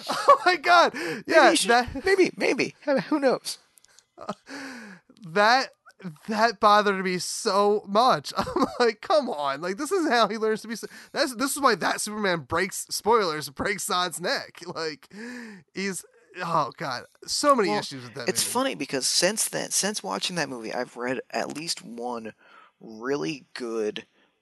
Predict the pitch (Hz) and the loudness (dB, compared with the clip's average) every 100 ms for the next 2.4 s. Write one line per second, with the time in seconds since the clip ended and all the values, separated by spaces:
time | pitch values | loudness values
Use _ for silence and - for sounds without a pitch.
0 | _ 101 95 107 110 98 104 - - 110 | _ -8 -6 -10 -12 -10 -12 -12 -12 -14
1 | 110 107 110 104 101 98 - _ _ - | -10 -4 0 0 0 -4 -8 _ _ -8
2 | - 127 123 | -4 -4 -4